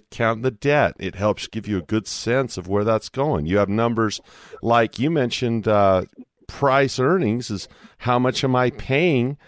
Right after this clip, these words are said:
for these earnings? Well, you can flip that over with cap rate and saying, "Hey, how much am I paying for this N O I?" And so there's some very interesting and exciting numbers that,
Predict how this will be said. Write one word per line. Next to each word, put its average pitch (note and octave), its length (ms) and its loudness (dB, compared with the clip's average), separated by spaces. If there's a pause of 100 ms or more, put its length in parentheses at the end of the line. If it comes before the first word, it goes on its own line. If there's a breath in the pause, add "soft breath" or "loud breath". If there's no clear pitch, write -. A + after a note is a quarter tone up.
(240 soft breath)
for B2 260 0
these B2+ 240 2
earnings? A#2+ 480 0
Well, G#2+ 220 4
you A#2 140 0
can G#2 160 -4
flip C3 300 -4
that A#2+ 200 2
over D3 340 4
with G#2+ 220 -2
cap C#3+ 400 -2
rate A2+ 320 0
and G2+ 100 -8
saying, A#2+ 240 -2
"Hey, C#3 260 -2 (280 soft breath)
how G#2 180 -2
much A#2+ 240 -2
am C3+ 100 0
I C3+ 120 2
paying D3+ 420 -2
for - 140 -4
this B2+ 200 -2
N C#3 140 2
O D3+ 120 4
I?" F3+ 280 4
And F#2 220 -2
so C3 400 2 (320 loud breath)
there's C#3 200 2
some B2+ 200 -2
very F3+ 800 2 (560)
interesting E3 720 0
and C3 100 2
exciting D3 840 0
numbers C#3 520 0
that, A2 180 0